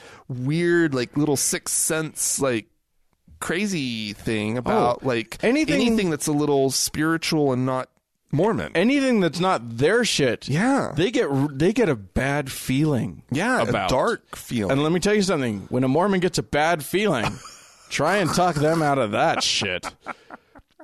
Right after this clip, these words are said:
Speaker 2: Tammy Ward is the name of the woman that organizes these, uh, conventions.
Speaker 1: Okay.
Speaker 2: Uh,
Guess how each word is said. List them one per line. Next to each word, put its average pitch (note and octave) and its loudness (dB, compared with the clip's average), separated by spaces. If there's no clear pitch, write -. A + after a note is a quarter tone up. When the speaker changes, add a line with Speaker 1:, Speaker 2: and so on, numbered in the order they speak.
Speaker 2:
Tammy C4+ 2
Ward G#3+ 4
is E3+ 2
the F3 0
name E3+ 2
of D#3 0
the D#3+ 2
woman D#3 2
that C#3+ 2
organizes D3 2
these, B2 2
uh, A#2 2
conventions. A#2 -2
Speaker 1:
Okay. E3+ 0
Speaker 2:
Uh, A#2+ 2